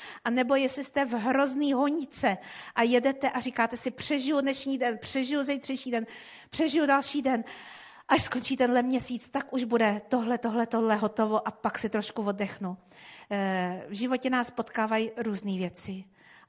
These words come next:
ale ve všech platí, „Na Boha čekej, na Boha čekej.“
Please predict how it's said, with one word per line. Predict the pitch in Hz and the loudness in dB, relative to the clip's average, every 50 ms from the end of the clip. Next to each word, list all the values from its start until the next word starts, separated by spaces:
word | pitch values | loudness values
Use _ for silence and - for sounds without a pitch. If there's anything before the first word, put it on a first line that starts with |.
| _ - | _ 0
ale | 233 220 208 202 196 | 2 4 4 4 2
ve | 202 220 233 | 2 0 -2
všech | 226 - - - 202 180 - - | -2 -2 -4 -6 -6 -8 -10 -12
platí, | _ - 214 190 185 - - - 180 175 180 190 _ _ _ _ _ - | _ -6 -6 -6 -6 -6 -10 -12 -12 -12 -12 -14 _ _ _ _ _ -8
„Na | 208 214 214 208 | -2 -2 -2 0
Boha | 208 226 214 202 208 196 | 0 -2 0 0 0 -2
čekej, | 196 - - 170 - - - 180 160 160 160 180 - _ _ _ - | -2 -4 -10 -10 -10 -10 -10 -8 -8 -8 -10 -14 -16 _ _ _ -4
na | 214 208 | -4 -2
Boha | 208 247 226 220 202 | 0 0 0 0 -2
čekej.“ | 208 - - 190 - - 190 180 175 165 170 170 | -2 -4 -10 -10 -10 -8 -8 -6 -6 -6 -8 -10